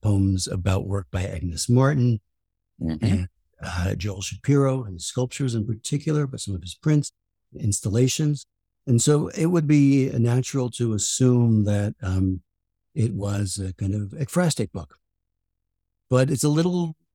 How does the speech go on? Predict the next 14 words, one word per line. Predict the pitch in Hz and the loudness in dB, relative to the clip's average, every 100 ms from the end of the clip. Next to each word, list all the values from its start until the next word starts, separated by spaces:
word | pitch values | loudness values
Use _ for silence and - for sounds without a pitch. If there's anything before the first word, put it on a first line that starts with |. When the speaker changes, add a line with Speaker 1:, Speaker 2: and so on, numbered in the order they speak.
| _ | _
Speaker 1:
more | - 131 135 135 135 139 135 131 120 117 107 | 4 6 6 6 4 4 4 2 0 -2 -6
complicated | - 113 101 - 110 117 | -2 0 0 -2 -2 0
than | 120 | 0
that | 139 214 - | -2 -4 -2
and | 107 | -2
a | |
little | 107 107 104 | 0 -2 -4
deceptive, | 104 - 113 - 107 | -4 -4 -4 -6 -6
I | 120 | -6
think, | - 170 180 _ _ _ - | -2 -2 -4 _ _ _ 0
in | 120 120 | 4 4
that | 113 117 120 156 _ _ _ | 4 2 0 -4 _ _ _
the | 117 | -8
phrase, | - 151 151 151 143 127 120 | -2 2 4 4 4 0 -4